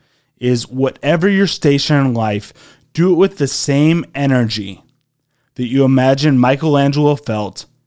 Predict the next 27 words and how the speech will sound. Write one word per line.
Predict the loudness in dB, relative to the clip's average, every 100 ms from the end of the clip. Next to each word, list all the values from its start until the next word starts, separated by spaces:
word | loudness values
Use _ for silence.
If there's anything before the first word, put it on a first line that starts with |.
| _ _ _
when | -2
he | 0
was | -2
painting | -4 -4 0 2 2
the | 0
ceiling | -2 -6 -8 -8 -10 -12 -16 _ _
of | -14 -6
the | -6
Sistine | -4 -4 -4 -6 -6 -4
Chapel. | -6 -10 -12 -18 -20 _ _ _ _ _ _ _ _ _ _ _ _ _ _ _ _ _ _ _ -20 -20 -6
If | -4 0
you | 0
really | 2 2 4 4 2 0 -6 -6
want | -4 -2
to | -4
feel | -6 -4 2 4 4
like | 2 -2 -4 -2
you | 0
are | 2
alive, | 2 0 -2 -2 -2 -4 -6 -10 _ _ _
strive | -16 -4 0 2 0 -2
to | -2
do | 0 0 -2
everything | -4 0 -2 -2 -4 -4
in | -2
your | -2
life | -4 -6 -8 -10 -14